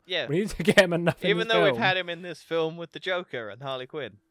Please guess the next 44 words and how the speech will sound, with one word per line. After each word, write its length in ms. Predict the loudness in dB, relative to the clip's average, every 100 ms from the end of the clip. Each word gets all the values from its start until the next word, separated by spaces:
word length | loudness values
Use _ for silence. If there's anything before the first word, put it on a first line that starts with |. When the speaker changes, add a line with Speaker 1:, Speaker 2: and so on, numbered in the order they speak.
| -6
Speaker 1:
That 160 | -6 -6
makes 200 | -10 -12
more 200 | -14 -10
sense, 480 | -10 -10 -14 -20 -20
'cause 160 | -12
that's 220 | -8 -8
his 120 | -10 -8
arch 240 | -8 -6
nemesis. 760 | -8 -8 -8 -12 -12 -14 -16 -8
<laughs> 40 |
Deadshot's 500 | -6 -6 -6 -8 -8
just 240 | -16 -12 -10
a 40 |
guy 260 | -4 -4 -4
who 120 | -8
really 320 | -12 -12 -10
hates 260 | -12 -14 -10
Batman 580 | -10 -10 -12 -16 -16 _
and 100 | -20
wants 220 | -18 -18 -20
to 100 | -14
kill 240 | -10 -8
him 160 | -10 -16 _
continuously. 840 | -16 -16 -12 -12 -12 -18 -18 -20 -20 _ _ -8
That's 220 | -8 -6
why 160 | -6 -6
his 200 | -8 -12
dream 280 | -10 -10
is 180 | -12 -16
he 120 | -18 -18
killed 240 | -12 -12 -12
the 80 |
Batman, 680 | -10 -6 -6 -8 -16 -16 -18 _ _ _ -18
in 100 | -12
that 180 | -10
weird 180 | -12 -18
dream 280 | -14 -12 -12
sequence 480 | -14 -16 -16 -20 _
thing 220 | -20 -16
where 160 | -12 -10
everyone 300 | -10 -12 -12
gets 180 | -14 -12
their 140 | -12
dream. 380 | -12 -16 -16